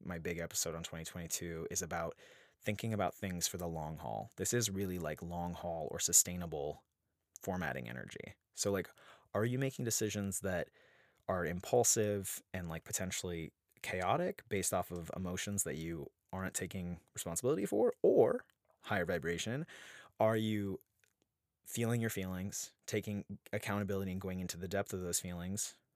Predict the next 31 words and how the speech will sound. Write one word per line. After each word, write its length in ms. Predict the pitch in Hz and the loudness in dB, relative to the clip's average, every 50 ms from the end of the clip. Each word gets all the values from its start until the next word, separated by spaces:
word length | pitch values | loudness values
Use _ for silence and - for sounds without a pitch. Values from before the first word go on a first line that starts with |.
| _ _ _ _ _ _ _ _ _ - | _ _ _ _ _ _ _ _ _ 0
breaking 320 | 107 113 110 - 120 107 | 2 2 2 2 0 0
them 120 | 101 98 95 | 0 0 0
down, 260 | 101 98 95 95 95 | 0 0 0 0 -2
trying 160 | - 104 95 | -2 -2 -2
to 80 | 92 85 | -2 -2
understand 480 | 92 - - - 117 120 120 117 104 | -2 0 0 0 2 0 0 0 0
them, 320 | 98 95 95 92 95 98 - _ _ _ _ _ _ _ - | 0 -2 -2 -2 -4 -4 -8 _ _ _ _ _ _ _ -8
understanding 380 | 107 107 - - 98 95 95 87 | -6 -4 -4 -4 -4 -4 -4 -2
them 80 | 82 | 0
somatically 580 | 82 - - 85 92 107 120 131 - - 85 82 | 2 2 2 4 4 4 4 2 2 0 -2 -4
in 80 | 78 | -4
the 60 | 82 82 | -2 0
body? 460 | - 98 120 123 110 92 87 87 - - - - - - - - - - - _ _ - | 2 4 4 4 4 2 -2 -4 -6 -10 -16 -20 -20 -20 -20 -20 -20 -20 -20 _ _ -4
And 140 | 120 120 117 | -2 2 4
then 180 | 127 131 127 123 | 4 4 4 4
on 60 | 113 | 2
the 80 | 107 104 | 0 0
weekend, 320 | 113 110 - - 101 98 | -2 -2 -2 -4 -4 -2
are 80 | 95 95 | -2 -2
you 120 | 95 95 | -2 -4
like, 280 | 95 90 90 87 - - _ | -4 -4 -6 -8 -10 -12 _
"Oh 80 | - 98 104 | -12 -10 -8
my 100 | 92 85 | -8 -8
God, 380 | 80 - 117 127 92 69 - - - - | -6 -6 -4 -4 -4 -4 -6 -8 -8 -8
I 140 | 98 92 85 | -8 -6 -4
went 200 | 90 95 104 - | -4 -4 -4 -6
through 160 | - 101 98 | -6 -6 -4
that 180 | 92 87 82 - | -2 -4 -4 -2
depth 240 | - 92 82 - - | -4 -6 -6 -6 -8
of 80 | 80 | -8
emotion. 600 | 85 82 92 117 127 - - - 80 85 85 87 | -6 -4 -4 -2 -2 -2 -4 -4 -4 -6 -6 -8